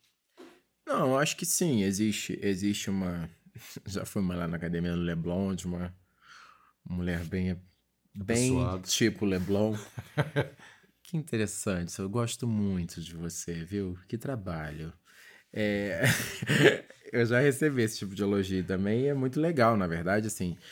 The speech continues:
Speaker 1: Até porque eu quero, eu quero, é, é, é, exercer com o meu trabalho exatamente o contrário do que eu me senti ao longo da minha trajetória, né? É, eu não quero,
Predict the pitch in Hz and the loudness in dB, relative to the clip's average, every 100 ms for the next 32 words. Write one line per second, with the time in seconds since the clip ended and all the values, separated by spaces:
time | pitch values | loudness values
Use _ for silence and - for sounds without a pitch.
0 | - - - 143 135 113 - 117 117 117 | -20 -4 0 2 2 0 2 4 4 4
1 | 117 120 - _ _ - 101 101 101 113 | 4 4 0 _ _ -6 0 0 4 4
2 | 117 113 82 104 101 95 98 95 90 - | 4 4 2 0 2 2 2 2 0 -4
3 | - 98 98 104 98 - - - 107 107 | -2 2 4 2 0 0 0 4 4 4
4 | 87 _ - 101 98 101 - 80 78 98 | 0 _ -8 -2 2 2 0 -2 0 2
5 | 104 85 82 92 92 95 90 101 - 104 | 4 2 0 0 0 0 0 0 0 -4
6 | - 113 110 104 101 98 110 110 110 117 | -2 -2 -2 0 2 2 2 -2 -2 0
7 | 110 113 - 123 107 - 110 110 104 101 | 2 2 2 0 0 0 0 2 4 4
8 | 104 92 87 87 87 - 82 82 80 80 | 2 2 0 0 -2 -4 -4 -4 -6 -8
9 | 76 - 85 85 - - - - - - | -8 -8 -6 -6 -8 -20 -20 -20 -20 -6
10 | 85 85 85 85 85 80 78 76 78 - | -2 0 2 2 0 0 -2 -6 -12 -8
11 | 87 92 101 110 120 120 95 85 | -2 0 0 0 2 2 0 -4